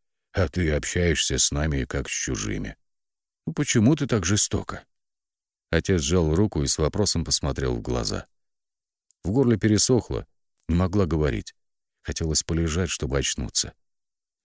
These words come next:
Сделала усилие над собой и сказала: "Папа, пока идет суд, я ничего не могу сказать. Я хочу привести свою дочку сюда, к вам,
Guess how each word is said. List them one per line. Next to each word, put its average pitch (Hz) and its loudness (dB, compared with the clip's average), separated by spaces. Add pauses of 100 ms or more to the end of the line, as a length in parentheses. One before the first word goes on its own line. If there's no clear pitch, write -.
(100)
Сделала 104 4
усилие 90 2
над 67 -2
собой 73 0
и - 0
сказала: - -6 (720)
"Папа, - -4 (600)
пока 110 4
идет 90 4
суд, - 2
я 85 4
ничего 92 4
не 92 4
могу 82 0
сказать. - -2 (680)
Я 120 8
хочу 135 2
привести 82 0
свою 87 2
дочку 90 0
сюда, 87 2
к - -6
вам, 90 2